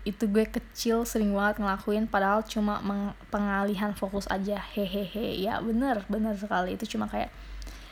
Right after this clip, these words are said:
ngubah fokus dari kebelet berak sama fokus kita me-, genggam batunya yang kenceng itu. Lucu ya.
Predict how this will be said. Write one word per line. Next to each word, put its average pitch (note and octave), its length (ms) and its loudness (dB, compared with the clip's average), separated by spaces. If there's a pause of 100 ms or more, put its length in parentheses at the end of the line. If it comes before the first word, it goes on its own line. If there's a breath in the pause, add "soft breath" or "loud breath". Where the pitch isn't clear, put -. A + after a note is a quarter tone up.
(260 loud breath)
ngubah G#3+ 320 6
fokus G#3 400 2
dari G3+ 240 0 (240)
kebelet G3 320 0 (160)
berak G3 340 0
sama G3 380 0
fokus - 560 -2
kita G#3 320 0
me-, A3 320 -2
genggam G#3 560 6
batunya A3 400 0
yang - 20 -2
kenceng G3+ 300 -2
itu. G#3 240 -4 (2750 loud breath)
Lucu A#3+ 320 2
ya. A3+ 240 4